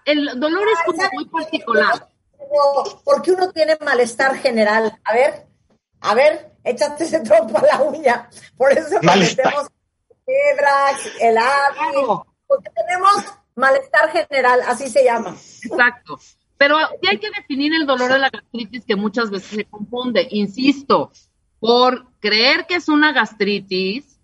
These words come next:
Speaker 1: Diego, corte A, puede ser hasta una oclusión intestinal, perdón, ¿eh?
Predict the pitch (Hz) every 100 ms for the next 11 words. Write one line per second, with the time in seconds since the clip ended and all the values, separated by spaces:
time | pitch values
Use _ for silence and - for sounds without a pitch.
0 | _ 190 180 175 185 311 - _ _ -
1 | 220 220 262 226 190 214 320 - - 185
2 | 254 233 240 277 190 190 185 185 214 240
3 | 247 208 - 185 165 226 247 220 - 165
4 | 185 180 170 156 214 190 147 339